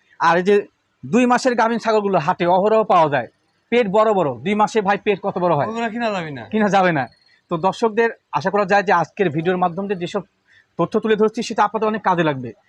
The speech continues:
Speaker 1: একটা পুরাতন লোকের কাছ থেকে বসলে অনেক তথ্য পাওয়া যায়। তো মোতালেব ভাই কিন্তু দীর্ঘ পঁচিশ বছর ধরে এই পাঠা প্রজনন খামার এবং পাঠার, আহ, ছাগল খামারের সঙ্গে যুক্ত। তো আমি পর্যায়ক্রমে আরও কিছু ভিডিও তার মাধ্যমে তুলে ধরবো।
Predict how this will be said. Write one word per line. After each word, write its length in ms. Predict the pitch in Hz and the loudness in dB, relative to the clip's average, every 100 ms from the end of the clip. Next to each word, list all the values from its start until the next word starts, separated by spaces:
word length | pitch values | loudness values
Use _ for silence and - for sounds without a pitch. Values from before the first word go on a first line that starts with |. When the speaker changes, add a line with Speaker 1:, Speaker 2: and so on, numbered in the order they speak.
| _ - | _ -6
Speaker 1:
একটা 180 | 185 | -4
পুরাতন 380 | 202 220 226 247 | -2 0 0 2
লোকের 200 | 233 240 | 0 0
কাছ 180 | 233 233 | -2 -2
থেকে 140 | 233 | -4
বসলে 300 | 214 214 262 | -2 -2 0
অনেক 340 | 226 220 254 226 _ | 0 0 -2 -8 _
তথ্য 220 | 208 - | -4 -2
পাওয়া 220 | 214 180 143 | 2 4 4
যায়। 200 | 135 113 _ _ _ _ _ _ _ _ | 0 -4 _ _ _ _ _ _ _ _
তো 220 | 160 160 | 0 2
মোতালেব 280 | 160 202 208 | 0 -2 0
ভাই 140 | 214 | 0
কিন্তু 180 | 220 240 | -2 -2
দীর্ঘ 260 | 190 180 180 | 0 0 -2
পঁচিশ 300 | 202 196 170 | -4 -6 -4
বছর 260 | 185 240 | -4 -2
ধরে 220 | 220 214 214 | -2 2 2
এই 260 | 220 190 | 0 -6
পাঠা 260 | 175 170 185 | -4 -4 -4
প্রজনন 460 | - 214 233 240 | -2 -2 0 -2
খামার 360 | 226 208 208 202 202 _ _ _ | -2 -2 0 0 -2 _ _ _
এবং 220 | 147 151 | -8 -4
পাঠার, 300 | 151 170 185 185 - _ | -4 -2 -4 -6 -12 _
আহ, 200 | 131 127 | -2 0
ছাগল 300 | 123 - 175 | 0 0 0
খামারের 300 | 190 190 202 | 0 0 -2
সঙ্গে 200 | 190 208 | -2 -6
যুক্ত। 340 | 165 175 - 208 - _ _ _ _ | -4 -6 -2 -4 -4 _ _ _ _
তো 60 | - | -2
আমি 240 | 160 185 | 0 0
পর্যায়ক্রমে 480 | 196 220 208 233 240 | -2 -2 0 0 2
আরও 220 | 226 220 | 2 2
কিছু 180 | 240 262 | 0 -2
ভিডিও 300 | 190 214 226 | -2 0 0
তার 200 | 220 214 | 2 0
মাধ্যমে 320 | 196 185 208 | 0 -2 -2
তুলে 160 | 214 202 | 0 2
ধরবো। 340 | 196 190 214 | 2 2 0